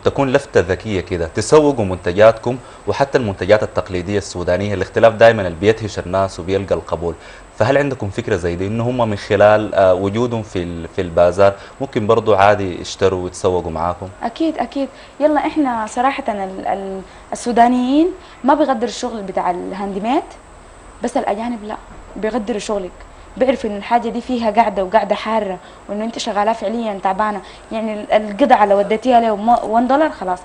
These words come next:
Speaker 1: نعم.
Speaker 2: مية dollar خلاص، ولا بناقشك فيها ولا بيتكلم. لو قلت له الحاجة بكذا، كذا معناه كذا، بديك سعرك وبيمشي. السودانيين عشان موجودين زي ما بقولوا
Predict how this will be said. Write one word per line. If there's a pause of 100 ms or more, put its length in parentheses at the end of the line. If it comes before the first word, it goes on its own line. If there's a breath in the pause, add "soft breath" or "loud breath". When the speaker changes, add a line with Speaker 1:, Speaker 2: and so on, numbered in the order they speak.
(180 loud breath)
Speaker 1:
نعم.
Speaker 2:
مية
dollar
خلاص، (180)
ولا
بناقشك
فيها
ولا
بيتكلم. (320 loud breath)
لو
قلت
له
الحاجة
بكذا، (400)
كذا
معناه
كذا، (320)
بديك
سعرك
وبيمشي. (440 loud breath)
السودانيين
عشان
موجودين
زي
ما
بقولوا